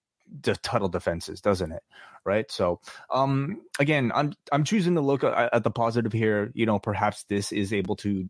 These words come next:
extend this feud that much longer so that maybe we can peak it again at All In next year, uh, perhaps. So, mm,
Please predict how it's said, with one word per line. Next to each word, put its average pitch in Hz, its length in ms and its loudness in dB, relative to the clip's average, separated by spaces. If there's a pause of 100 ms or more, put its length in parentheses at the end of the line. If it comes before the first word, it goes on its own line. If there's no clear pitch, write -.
(160)
extend 104 580 0
this 101 160 0
feud 101 320 -2
that 98 160 0
much 101 180 -4
longer 98 240 0
so 92 120 -6
that 90 160 -2
maybe 92 220 -2
we 90 140 -4
can 95 140 -8
peak - 340 -2
it 107 140 0
again 92 340 -2
at 92 200 -2
All 98 240 4
In 101 100 4
next - 340 2
year, 87 200 -6 (420)
uh, 92 120 0
perhaps. 90 420 -4
So, 82 320 -4 (500)
mm, 92 320 0